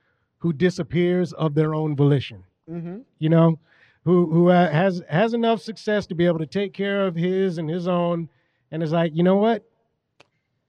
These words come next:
Speaker 1: I'm gonna take that time. I'm gonna, I'm gonna enjoy, you know, my family and everything." And that's, that's what,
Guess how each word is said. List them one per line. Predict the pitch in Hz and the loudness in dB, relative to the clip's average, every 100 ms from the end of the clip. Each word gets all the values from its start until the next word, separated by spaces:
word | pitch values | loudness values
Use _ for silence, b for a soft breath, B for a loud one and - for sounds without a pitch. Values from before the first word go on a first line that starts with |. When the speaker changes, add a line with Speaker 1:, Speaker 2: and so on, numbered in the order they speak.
| _ _ - | _ _ -6
Speaker 1:
I'm | 185 | -2
gonna | 190 175 | 0 0
take | 180 170 | -2 -2
that | 175 165 | -2 -4
time. | - 165 156 156 | -2 -2 0 -2
I'm | 156 | -4
gonna, | 156 156 147 143 131 - | -2 0 0 -2 -4 -12
I'm | 147 156 | -10 -6
gonna | 151 143 143 | -4 -2 -4
enjoy, | 139 143 120 151 156 151 147 - _ _ | -4 -8 -4 -2 -2 -2 -6 -10 _ _
you | 143 | -6
know, | 147 143 | -2 -2
my | 143 135 135 | -2 -6 -6
family | 156 151 147 143 143 | -2 0 0 2 0
and | 143 | 0
everything." | 135 139 143 139 131 b b b | -4 -4 -4 -6 -6 b b b
And | 151 | -4
that's, | 165 185 - | -4 -6 -8
that's | 160 226 | -8 -8
what, | 262 240 | -2 -2